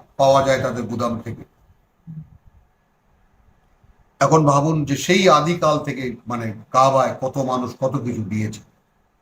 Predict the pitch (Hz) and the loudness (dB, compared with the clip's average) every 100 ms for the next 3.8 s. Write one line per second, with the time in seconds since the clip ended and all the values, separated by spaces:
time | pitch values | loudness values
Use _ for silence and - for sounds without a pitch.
0 | _ _ _ _ _ _ - 117 131 135 | _ _ _ _ _ _ -2 2 4 4
1 | 139 135 123 147 147 139 - 135 139 156 | 4 2 0 0 2 0 -6 -2 0 2
2 | 156 143 143 139 139 139 123 135 120 127 | 2 2 4 4 4 2 0 -4 -4 -4
3 | 127 127 - - - - 120 | -6 -8 -16 -20 -20 -6 0